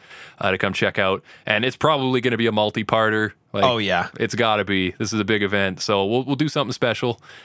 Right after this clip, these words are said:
Speaker 1: And, uh, I look forward to that. Can't wait.
Speaker 2: Uh, before we go, we just wanna say, you know, we, we got a couple questions in on some earlier episodes of the podcast. We're probably gonna be attracting some new listeners just based on the fact that this is on,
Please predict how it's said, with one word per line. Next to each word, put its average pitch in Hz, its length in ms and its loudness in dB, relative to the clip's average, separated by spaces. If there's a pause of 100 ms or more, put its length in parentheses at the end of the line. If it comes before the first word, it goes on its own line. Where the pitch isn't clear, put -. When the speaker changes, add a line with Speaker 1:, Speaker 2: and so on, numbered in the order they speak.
(260)
Speaker 1:
And, 98 400 0
uh, 98 60 2
I 95 280 0 (140)
look 110 200 -2
forward 110 300 -2
to 92 60 -16
that. 92 240 -4
Can't 113 200 0
wait. 101 240 -2 (160)
Speaker 2:
Uh, 151 100 4
before 165 320 2
we 196 100 0
go, 170 360 0
we 131 140 0
just 156 140 -2
wanna 160 160 2
say, 170 280 2
you 127 240 0
know, 123 100 2
we, 123 140 2
we 123 120 0
got 131 140 4
a 139 60 0
couple 131 200 0
questions 131 460 2
in 127 120 2
on 120 100 2
some 123 160 -2
earlier 120 340 2
episodes 117 540 0
of 104 180 0
the - 80 0
podcast. 156 720 2
We're 139 120 2
probably 156 320 2
gonna 151 120 0
be 139 120 2
attracting 123 400 0
some 120 160 -2
new 117 140 2
listeners 127 460 0
just 104 220 -4
based 117 260 0
on 110 140 2
the 101 60 -2
fact 110 260 2
that 110 140 0
this 110 160 0
is 113 360 0
on, 107 380 2